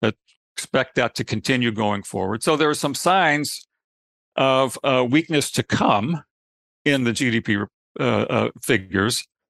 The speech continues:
And the question is, oh, the other, I guess the other thing to say is, though, the overall G D P number being up, you know, let's call it two and a half percent to round, um,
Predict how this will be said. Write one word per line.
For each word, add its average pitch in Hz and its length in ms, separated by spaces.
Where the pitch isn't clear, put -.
And 143 120
the - 20
question 208 400
is, 160 240
oh, 147 100
the 170 120
other, 214 180
I 151 60
guess - 160
the 160 80
other 175 120
thing 143 180
to 123 80
say 151 300
is, 104 120
though, 113 240
the 120 100
overall 143 340
G 127 180
D 123 80
P 135 140
number 120 560
being 127 220
up, 127 240
you 135 120
know, 104 300
let's 131 180
call 123 220
it - 80
two 127 120
and 117 80
a 104 60
half 104 240
percent 107 440
to 110 100
round, 101 380
um, 120 400